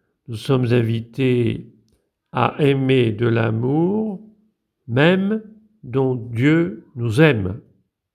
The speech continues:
ou de l'amour même dont nous sommes aimés. Et le moyen nous en est donné, tout simplement. Vous resterez fidèles à mes commandements.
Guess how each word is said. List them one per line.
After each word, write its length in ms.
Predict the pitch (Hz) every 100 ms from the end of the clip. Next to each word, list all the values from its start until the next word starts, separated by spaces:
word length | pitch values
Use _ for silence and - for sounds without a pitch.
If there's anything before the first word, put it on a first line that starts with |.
| _ _ _ _ _ _ -
ou 140 | 123
de 120 | 117
l'amour 440 | 117 110 120 113 113
même 340 | 139 156 135
dont 160 | 117 123
nous 140 | 117
sommes 320 | - 147 143 113
aimés. 560 | 139 147 117 87 - - _ _ _ _ _ _ _ _ _ _ _ _ _ _ _ _ _ _ _ _ _ _ _ _ _ _ -
Et 100 | 156
le 100 | 127
moyen 800 | 110 98 98 156 240 285 285 - _ _ _ _ _ _ _ _ _ _
nous 180 | 123 117
en 100 | 123
est 140 | 113 95
donné, 580 | 92 107 117 147 233
tout 160 | 240 104
simplement. 840 | - 95 - 98 104 113 175 220 _ _ _ _ _ _ _ _ _ _ _
Vous 220 | 110 143
resterez 520 | 170 160 - - 123 127
fidèles 640 | 127 98 110 131 147 185 - _ _ _
à 120 | -
mes 200 | 113 110
commandements. 800 | 113 110 98 98 107 107 - -